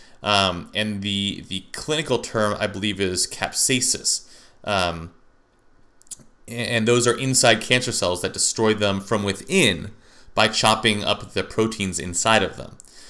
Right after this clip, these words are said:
So unlike most chemotherapy drugs, against which cancer cells can develop resistance over time, curcumin affects several mechanisms of, of cell death simultaneously, making it potentially harder for cancer cells to avoid destruction. It's, it's this,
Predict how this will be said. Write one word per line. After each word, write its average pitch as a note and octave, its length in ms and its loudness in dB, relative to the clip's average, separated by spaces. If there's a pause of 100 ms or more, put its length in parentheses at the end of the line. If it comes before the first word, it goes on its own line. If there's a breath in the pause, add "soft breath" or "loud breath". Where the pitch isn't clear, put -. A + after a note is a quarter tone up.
(280 loud breath)
So - 220 0
unlike D#3 380 4
most B2+ 340 4
chemotherapy B2 720 0
drugs, - 600 -6 (420)
against G2+ 500 2
which G2+ 240 -2
cancer G#2 280 -2
cells F#2+ 240 0
can - 140 -10
develop F2+ 340 0
resistance F#2+ 520 -4
over E2+ 220 -8
time, C#3 580 -2 (720 loud breath)
curcumin F#3 440 2
affects - 440 0
several A#2+ 400 4
mechanisms G#2 600 0
of, F#2 300 -8 (100)
of F#2 140 -4
cell A2+ 240 4
death G2+ 160 2
simultaneously, G#2+ 1040 -4 (520 loud breath)
making B2+ 320 0
it A2 180 2
potentially A2+ 380 -2
harder E3+ 420 2
for - 140 -6
cancer F#2+ 320 -8
cells F#2 320 -2
to A#2 220 -2
avoid F#2 360 -4
destruction. - 640 -2
It's, - 260 -6
it's F#2 280 -6
this, - 440 -4